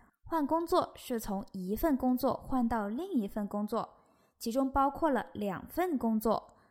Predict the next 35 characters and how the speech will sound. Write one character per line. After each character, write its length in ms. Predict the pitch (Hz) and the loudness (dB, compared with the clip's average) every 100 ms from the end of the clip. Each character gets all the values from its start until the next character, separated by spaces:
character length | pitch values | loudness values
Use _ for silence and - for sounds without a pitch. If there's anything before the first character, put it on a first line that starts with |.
| _ | _
所 160 | - 220 | -6 -2
以 140 | 233 | 0
是 400 | 196 220 208 - - | -2 -4 -6 -8 -14
change 680 | - - 262 285 311 - - | -12 -4 -2 0 -2 -8 -6
jobs。 580 | 202 190 - - - - _ _ _ _ _ | -4 -4 -2 -4 -4 -10 _ _ _ _ _
Change 600 | - - 233 247 247 - _ | -12 -4 2 2 0 -4 _
jobs。 580 | - 247 233 - - - - _ _ _ _ _ _ _ _ | -4 0 -2 -4 -8 -10 -18 _ _ _ _ _ _ _ _
那 140 | 262 | 0
如 160 | 240 220 | 2 2
果 160 | 226 | 0
只 160 | 233 202 | 0 -2
是 220 | - 226 | -2 -4
工 200 | 214 285 | 0 -2
作 140 | 330 339 | 0 -2
内 220 | 349 359 | 0 0
容 260 | 220 208 | 2 0
或 140 | 220 - | 0 -2
者 100 | 190 | -2
形 320 | - 185 190 | -4 -6 -4
式 180 | 233 339 | -2 0
有 160 | 220 | 0
点 160 | 226 202 | 0 -2
变 200 | 208 196 | -2 -4
化， 360 | 190 202 - - | -2 -4 -4 -8
我 80 | 196 | -4
们 120 | 202 | -4
可 120 | 208 | -4
以 100 | 202 | -4
说 260 | 190 214 220 - | -2 -2 -4 -6
change 480 | - - 269 302 302 | -14 -8 -6 -4 -2
a 60 | 269 | -2
job。 440 | 269 240 254 - - - - _ _ _ _ _ - | -2 -2 -2 -2 -8 -14 -18 _ _ _ _ _ -12
Change 640 | - 240 254 262 254 - _ _ _ | -8 0 2 2 0 -6 _ _ _
a 120 | 220 | -6
job。 520 | 214 - 226 233 - | -6 -6 -2 -2 -4